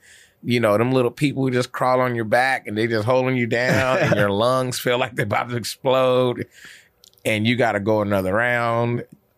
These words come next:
Speaker 2: That's, that's, that's one of those things where I started respecting fighters more was when I started sparring and exchanging and, you know, we're, like, round four in and I can't breathe.
Speaker 1: Right.
Speaker 2: And then before that, I was like, "Why are these fighters getting so tired? This
Speaker 1: Yeah,
Speaker 2: is
Speaker 1: yeah,
Speaker 2: what
Speaker 1: yeah,
Speaker 2: you're
Speaker 1: yeah.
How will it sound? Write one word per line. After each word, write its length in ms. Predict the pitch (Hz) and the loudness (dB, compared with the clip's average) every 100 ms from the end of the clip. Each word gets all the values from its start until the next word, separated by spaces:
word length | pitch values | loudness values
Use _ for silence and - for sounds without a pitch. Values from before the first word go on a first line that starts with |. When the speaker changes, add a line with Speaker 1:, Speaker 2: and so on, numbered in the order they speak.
| _ - | _ -6
Speaker 2:
That's, 320 | 120 143 175 | -2 0 -2
that's, 300 | 120 131 180 | 0 0 0
that's 280 | - 147 - | 0 0 2
one 140 | 139 | 2
of 60 | 135 | 4
those 180 | 120 - | 2 2
things 200 | 120 107 | 0 0
where 120 | 110 | 0
I 40 | |
started 260 | 107 120 107 | 0 0 0
respecting 480 | 101 - 104 95 104 | -2 -2 -4 -4 -2
fighters 340 | 107 101 92 | 0 0 -2
more 240 | 98 101 92 | -2 -2 -2
was 220 | 90 90 | -4 -4
when 260 | 95 95 - | -6 -6 -6
I 60 | 101 | -6
started 260 | - 104 | -2 -2
sparring 400 | 95 - 101 101 | -4 -2 -2 -2
and 80 | 95 | -4
exchanging 600 | 95 - 95 92 92 90 92 | -6 -6 -4 -4 -4 -6 -6
and, 420 | 82 85 85 - | -4 -4 -4 -4
you 60 | 104 | -4
know, 140 | 90 | -4
we're, 160 | 87 101 | -2 -2
like, 200 | 90 90 | -2 -2
round 300 | 95 92 95 | -4 -4 -4
four 260 | 104 101 90 | -2 -2 -2
in 300 | 98 110 - - - - - | -2 -4 -8 -18 -20 -12 -4
and 100 | 95 | -4
I 60 | |
can't 260 | 107 110 95 | -2 -2 -2
breathe. 360 | 92 107 92 - | -2 -2 -4 -2
Speaker 1:
Right. 320 | 95 82 - - | 0 0 -4 -4
Speaker 2:
And 180 | 107 | -2
then 100 | 101 | 0
before 440 | 98 104 135 170 135 | -2 -2 2 2 2
that, 200 | 104 101 | -2 -2
I 100 | 104 | -2
was 220 | 113 107 | 0 0
like, 180 | 101 95 | -2 -2
"Why 140 | 147 | -4
are 40 | - | -2
these 100 | 269 | -2
fighters 300 | - 196 165 | 0 0 0
getting 160 | 156 156 | 0 0
so 160 | 156 143 | 2 0
tired? 340 | 175 165 113 | 0 0 2
This 80 | 110 | 2
Speaker 1:
Yeah, 60 | |
Speaker 2:
is 60 | 110 | 2
Speaker 1:
yeah, 60 | 131 | 2
Speaker 2:
what 100 | 101 | 2
Speaker 1:
yeah, 60 | |
Speaker 2:
you're 80 | |
Speaker 1:
yeah. 40 | 123 | 0